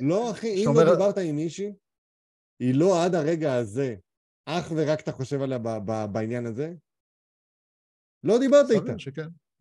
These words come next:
Speaker 2: כן,
Speaker 1: כן.
Speaker 2: כן, סביר.
Speaker 1: כן, לא יעזור
Speaker 2: סביר,
Speaker 1: כלום,
Speaker 2: זה
Speaker 1: אתה
Speaker 2: מה
Speaker 1: אומר,
Speaker 2: שאני אחשוב.
Speaker 1: "אוי,
Speaker 2: אני
Speaker 1: חכי,
Speaker 2: גבר.
Speaker 1: תפרג'י אותה." זה כל מה שאתה חושב.
Speaker 2: <laughs> זה אפילו לא, זה הקונפליקט הפנימי במוח, זה עכשיו משחק שחמט.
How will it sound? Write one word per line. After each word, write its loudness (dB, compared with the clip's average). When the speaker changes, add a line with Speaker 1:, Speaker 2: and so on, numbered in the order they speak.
Speaker 2:
כן, -6
Speaker 1:
כן. 0
Speaker 2:
כן, -
סביר. -12
Speaker 1:
כן, 2
לא 2
יעזור -2
Speaker 2:
סביר, -10
Speaker 1:
כלום, -2
Speaker 2:
זה 0
Speaker 1:
אתה -2
Speaker 2:
מה 0
Speaker 1:
אומר, 0
Speaker 2:
שאני -2
אחשוב. -4
Speaker 1:
"אוי, -2
Speaker 2:
אני 4
Speaker 1:
חכי, 0
Speaker 2:
גבר. 2
Speaker 1:
תפרג'י -4
אותה." -6
זה -8
כל -8
מה -4
שאתה -4
חושב. -2
Speaker 2:
<laughs> -20
זה -4
אפילו 0
לא, 4
זה 4
הקונפליקט 0
הפנימי 0
במוח, -2
זה -4
עכשיו -6
משחק -2
שחמט. -2